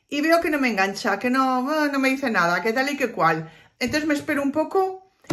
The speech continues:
y a la, cuando llevo cien hojas, digo, si no me ha enganchado con cien hojas, el libro es que ya, para mí, no me gusta. O sea, no me gusta.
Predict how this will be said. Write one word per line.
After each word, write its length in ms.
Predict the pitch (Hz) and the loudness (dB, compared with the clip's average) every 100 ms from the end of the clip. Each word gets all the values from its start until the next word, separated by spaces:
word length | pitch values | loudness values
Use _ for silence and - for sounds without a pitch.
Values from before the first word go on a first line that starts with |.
| - | -2
y 120 | 254 | 2
a 60 | 254 | 4
la, 380 | 247 240 240 240 | 4 2 0 -2
cuando 180 | 254 262 | -2 0
llevo 180 | 311 381 | 0 0
cien 300 | - 311 349 - | 0 0 0 -2
hojas, 640 | 254 - 311 427 - - _ _ _ _ - | -2 0 0 -2 -6 -20 _ _ _ _ -6
digo, 380 | 226 226 220 | 0 2 2
si 180 | 214 233 | 0 0
no 140 | 226 262 | 0 2
me 120 | 311 | 2
ha 40 | |
enganchado 640 | 330 311 302 - 220 196 196 | 4 2 2 0 2 2 2
con 240 | 226 226 | 0 0
cien 160 | 254 277 | 0 0
hojas, 320 | 285 302 285 | 2 0 0
el 60 | |
libro 160 | 240 233 | 0 -2
es 100 | 233 | -2
que 80 | 240 | 2
ya, 280 | 220 226 - | 2 2 -2
para 160 | 180 190 | 0 2
mí, 140 | 269 | 2
no 100 | 220 | 0
me 100 | 226 | 0
gusta. 480 | 311 - - 160 - - - - | -2 -6 -8 -10 -14 -20 -20 -12
O 20 | |
sea, 120 | - | -8
no 100 | 196 | -2
me 100 | 226 | -2
gusta. 500 | 185 170 - 139 - | -2 -4 -8 -12 -12